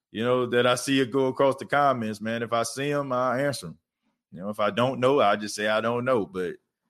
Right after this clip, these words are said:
you know, I pretty, I follow pretty much every team in the N F L. There's not a team I don't think I, I don't know something about. What worries me, uh,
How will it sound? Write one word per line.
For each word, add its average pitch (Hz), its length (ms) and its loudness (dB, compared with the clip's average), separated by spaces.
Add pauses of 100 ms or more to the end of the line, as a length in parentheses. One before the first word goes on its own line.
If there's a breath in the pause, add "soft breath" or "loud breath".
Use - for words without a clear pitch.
(380)
you 73 80 -20
know, 76 220 -20 (260)
I 85 60 -12
pretty, 127 280 2
I 110 80 4
follow 127 420 4
pretty 131 360 -6
much 120 240 0
every 123 180 2
team 120 300 -4
in 107 40 -4
the 110 60 -2
N 110 100 -4
F 101 180 -6
L. 104 260 -2
There's 92 140 -14
not 107 200 -4
a - 20 -12
team 113 300 -6
I 104 80 -2
don't 107 160 -6
think 107 200 -4
I, 101 140 0 (200)
I 104 80 -8
don't 113 180 -6
know 98 300 -8 (260)
something 120 540 -2
about. 76 260 -14 (720 soft breath)
What 156 160 4
worries 208 400 6
me, 175 420 -2
uh, 139 460 -2